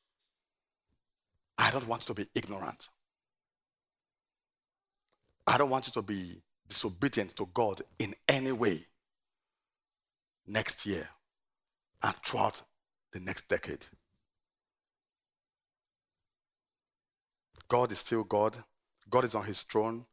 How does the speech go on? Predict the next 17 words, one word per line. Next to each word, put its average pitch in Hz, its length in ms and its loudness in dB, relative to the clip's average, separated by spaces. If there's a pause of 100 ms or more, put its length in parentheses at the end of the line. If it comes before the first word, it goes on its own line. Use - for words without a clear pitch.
(360)
He's 98 140 -2
still 110 200 2
in 98 120 -4
power. - 460 -6 (680)
Isaiah 117 340 6
chapter - 160 2
one 117 200 4
verse 107 180 0
fifteen 110 320 -2
says, 104 420 2 (1200)
"And 110 200 0
when 165 180 4
you 160 120 2
spread - 360 4
forth - 400 0
your 113 140 4
hands," 92 720 0